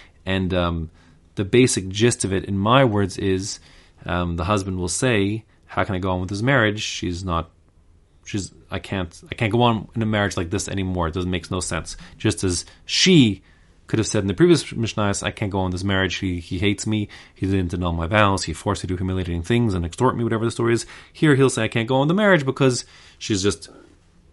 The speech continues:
this marriage is untenable. She's violated the basic premises of the marriage." So the Mishnah says, "Ve'elu yotzos shelo b'ksuba."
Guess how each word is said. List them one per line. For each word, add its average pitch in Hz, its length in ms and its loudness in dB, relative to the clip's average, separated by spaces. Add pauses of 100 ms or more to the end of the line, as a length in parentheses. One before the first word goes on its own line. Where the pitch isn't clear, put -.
this 117 160 -4
marriage 117 220 4
is 104 60 0
untenable. 110 420 4
She's - 180 -4
violated 107 360 2
the 98 40 -2
basic 98 380 0
premises 95 420 -2
of 87 60 -4
the 95 80 0
marriage." 87 340 0 (320)
So - 340 4 (280)
the 135 60 -2
Mishnah 202 200 4
says, 165 260 2
"Ve'elu 175 600 4
yotzos 165 500 4
shelo 131 340 4
b'ksuba." 104 540 0